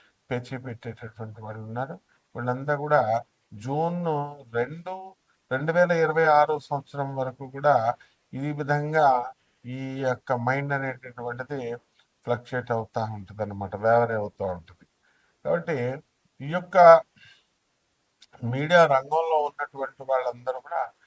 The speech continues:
బాగా సంపాదించడము, కీర్తి ప్రతిష్టలు రావడము,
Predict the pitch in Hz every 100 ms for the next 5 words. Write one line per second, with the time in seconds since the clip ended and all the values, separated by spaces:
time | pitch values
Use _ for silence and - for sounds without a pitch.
0 | _ _ - 123 123 131 120 117 117 127
1 | 120 110 110 110 113 110 _ _ _ -
2 | 120 135 127 123 - 120 - 117 113 104
3 | 107 117 117 113 107 110